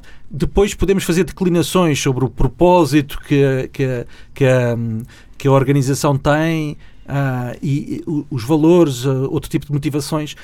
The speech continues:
mas na prática, na prática aquilo que precisamos de ter é uma visão, que é, e, e voltamos ao Séneca, não é? Que é, ah, se, quando nós sabemos para onde é que queremos ir,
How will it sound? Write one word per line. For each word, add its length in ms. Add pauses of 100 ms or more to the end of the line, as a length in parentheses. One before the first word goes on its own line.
(160)
mas 200
na 100
prática, 380
na 80
prática 320
aquilo 160
que 40
precisamos 380
de 80
ter 180
é 40
uma 140
visão, 420
que 160
é, 180
e, 140
e 80
voltamos 340
ao 80
Séneca, 400
não 140
é? 80
Que 120
é, 120 (280)
ah, 200 (180)
se, 220
quando 380
nós 300
sabemos 320
para 200
onde 200
é 40
que 120
queremos 460
ir, 260